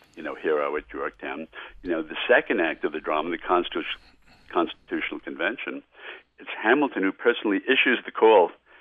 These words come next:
for a constitutional convention in Philadelphia in May seventeen eighty-seven. He attends. He's the sole New York delegate to sign it. Then afterwards, he oversees the Federalist Papers, eighty-five essays, um, uh, that were published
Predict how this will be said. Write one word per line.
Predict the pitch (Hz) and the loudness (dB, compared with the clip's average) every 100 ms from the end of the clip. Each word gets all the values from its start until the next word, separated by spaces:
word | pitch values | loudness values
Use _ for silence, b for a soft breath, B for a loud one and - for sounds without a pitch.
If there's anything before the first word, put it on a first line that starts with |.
| b _ | b _
for | 98 | -6
a | 90 | -2
constitutional | - 98 - 87 - 92 - 85 | 4 4 2 -4 0 0 0 -4
convention | 87 80 85 82 110 | -4 0 0 0 -2
in | 87 | -4
Philadelphia | 76 87 80 80 80 - 104 98 - | 0 2 4 4 4 2 -2 -4 -10
in | 90 82 | -6 -4
May | 80 80 | -4 0
seventeen | 85 80 76 78 | 0 0 -2 -6
eighty-seven. | 76 73 - 71 73 - _ | -6 -8 -6 -6 -6 -12 _
He | 98 | -2
attends. | 85 - 95 92 113 120 - _ b b b - | -2 0 2 4 2 -6 -14 _ b b b -10
He's | 92 85 | -8 -6
the | 87 - | -2 4
sole | 87 90 | 4 4
New | 85 | 0
York | 82 80 | -2 0
delegate | 85 82 76 - | 0 0 -2 -8
to | - - | -12 -6
sign | 76 76 | -4 -2
it. | 92 - | -4 -2
Then | 92 | 2
afterwards, | 101 120 - 87 92 - - B B B B - | 4 2 -2 -4 -4 -6 -18 B B B B -8
he | 87 82 107 | -4 0 2
oversees | 95 92 - - 143 127 101 - - | 4 2 0 0 2 2 -2 -10 -16
the | - - | -12 4
Federalist | 101 98 85 - | 6 8 4 0
Papers, | - 69 - 95 98 - _ 90 | -4 -4 -2 -6 -6 -12 _ -6
eighty-five | 87 87 85 78 78 | -6 -2 0 2 2
essays, | 76 - 65 73 - - | -2 -4 -6 -6 -12 -8
um, | 80 76 76 - 71 | -6 -4 -8 -12 -10
uh, | 69 71 69 80 | -8 -10 -14 -10
that | 80 62 | -10 -6
were | 78 | -8
published | - 87 82 - | -4 -4 -4 -6